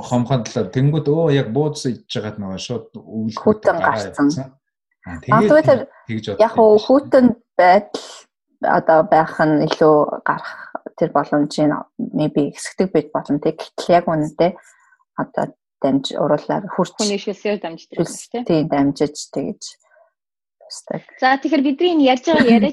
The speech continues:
Speaker 3: чинь жоохон хазаагаад байгаа шиг байна. Тэгэхээр дүгнэлт хийчихье заяа.
Speaker 2: За,
Speaker 3: Угаасаа
Speaker 2: тийм.
Speaker 3: яаж ч утсан манай Монголын, а,
Speaker 2: <laughs>
Speaker 3: зарим нэг ёс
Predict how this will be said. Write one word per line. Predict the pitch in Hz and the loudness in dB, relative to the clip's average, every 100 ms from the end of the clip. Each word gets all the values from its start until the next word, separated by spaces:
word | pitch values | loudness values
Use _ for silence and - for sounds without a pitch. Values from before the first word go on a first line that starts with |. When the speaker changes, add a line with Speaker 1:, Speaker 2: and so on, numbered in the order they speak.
| - | -4
Speaker 3:
чинь | - 262 | 0 0
жоохон | 220 220 226 208 | 2 0 0 -6
хазаагаад | - 247 320 311 302 | -2 0 2 2 2
байгаа | 226 - | -2 -2
шиг | 165 | -4
байна. | - | -2
Тэгэхээр | 131 226 | 0 -2
дүгнэлт | 220 269 285 370 | 2 2 2 0
хийчихье | - - - 254 | 0 -2 0 -2
заяа. | - 226 320 294 | 2 4 6 4
Speaker 2:
За, | - - 220 | 0 -2 2
Speaker 3:
Угаасаа | 277 359 381 370 392 | 4 6 4 4 4
Speaker 2:
тийм. | 262 | 6
Speaker 3:
яаж | 294 359 320 | 4 2 -2
ч | 339 | 0
утсан | - - 277 | 0 2 2
манай | 233 247 285 269 | 2 2 4 4
Монголын, | 247 247 - 285 269 285 151 139 | 4 2 -2 0 0 0 -2 2
а, | 143 196 185 185 180 180 | 4 4 4 4 0 0
Speaker 2:
<laughs> | - | 0
Speaker 3:
зарим | 233 262 330 370 | 2 6 6 6
нэг | 269 | 4
ёс | 240 240 | 2 0